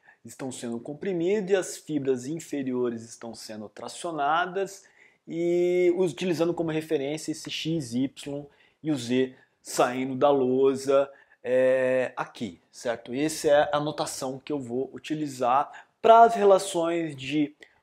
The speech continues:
cortante, momento, carregamento, para dar os sinais que eu obtive nas aulas teóricas.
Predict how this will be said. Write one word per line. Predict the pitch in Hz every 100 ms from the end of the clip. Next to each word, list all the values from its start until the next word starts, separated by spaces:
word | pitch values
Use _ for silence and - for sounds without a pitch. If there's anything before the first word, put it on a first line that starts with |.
| _
cortante, | 165 156 - 185 190 185
momento, | 156 147 143 156 156 156
carregamento, | - 143 143 139 127 123 139 139 -
para | -
dar | 131 131
os | 135
sinais | - 160 131 127 135 -
que | 147
eu |
obtive | 135 139 - 131
nas | 127 110
aulas | 113 110
teóricas. | - 156 127 147 175 - - -